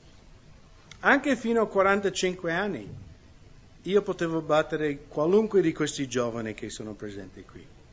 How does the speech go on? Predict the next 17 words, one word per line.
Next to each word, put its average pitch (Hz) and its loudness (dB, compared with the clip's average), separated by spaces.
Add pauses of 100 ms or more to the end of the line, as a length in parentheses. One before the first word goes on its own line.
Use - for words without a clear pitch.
(2750)
E 110 -10
adesso 143 -6
no. 139 -6 (4000)
E 151 2
in 165 4
un 175 0
certo 190 2
s-, - -8 (300)
certo 196 2
momento 175 0
nella 165 -2
vita, 143 -2 (360)
cioè, 143 2
a 143 6
me 175 6
è 208 4
capitato 160 2